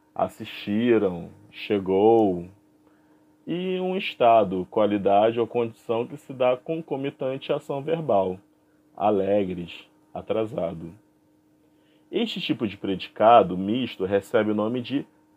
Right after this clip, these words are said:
verbo nominal. No predicado verbo nominal, o predicativo pode referir-se ao sujeito, no exemplo, as meninas assistiram alegres ao espetáculo, ou ao objeto direto,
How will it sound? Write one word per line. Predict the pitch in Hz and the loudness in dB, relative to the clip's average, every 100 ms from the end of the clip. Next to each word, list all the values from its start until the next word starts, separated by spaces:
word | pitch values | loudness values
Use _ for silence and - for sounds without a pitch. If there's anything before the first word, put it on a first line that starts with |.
| 117 | -8
verbo | 110 123 139 139 147 170 196 _ | 2 4 4 2 -2 -2 -4 _
nominal. | 143 151 170 170 90 - - _ _ _ _ _ _ _ _ _ _ _ _ _ | 0 2 2 2 2 0 -10 _ _ _ _ _ _ _ _ _ _ _ _ _
No | 170 | -2
predicado | 190 185 - 120 101 95 | 2 0 2 4 4 4
verbo | 85 113 110 | 4 4 4
nominal, | 98 92 90 101 120 95 - _ _ - | 0 0 2 4 6 4 0 _ _ -10
o | 143 | -4
predicativo | 170 165 - 160 160 170 | 0 0 2 0 2 -2
pode | 170 165 156 | 4 4 4
referir-se | 147 143 - 113 92 87 - | 0 -4 -2 0 0 -4 -2
ao | 92 90 | 0 0
sujeito, | - 113 107 101 123 - _ _ _ _ _ _ _ | -4 -6 0 0 0 -4 _ _ _ _ _ _ _
no | 95 | -2
exemplo, | 98 90 101 92 87 90 | -2 0 -2 -2 -4 -2
as | 90 87 | -2 -2
meninas | 92 95 95 113 139 | -4 -4 -2 -4 -2
assistiram | 127 120 107 - 107 101 98 | -4 -6 -8 -6 -2 0 0
alegres | 95 92 90 90 87 - - | 0 -2 -4 -6 -8 -12 -12
ao | - 92 | -6 -4
espetáculo, | 92 - 127 123 123 120 - 156 185 _ _ _ _ _ _ _ _ _ - | -4 -6 -8 -2 2 2 0 -10 -12 _ _ _ _ _ _ _ _ _ 0
ou | 151 160 165 - | 6 6 6 4
ao | 170 | 4
objeto | 170 170 165 156 156 | 4 2 2 2 0
direto, | 143 175 143 110 - | -2 2 4 2 -2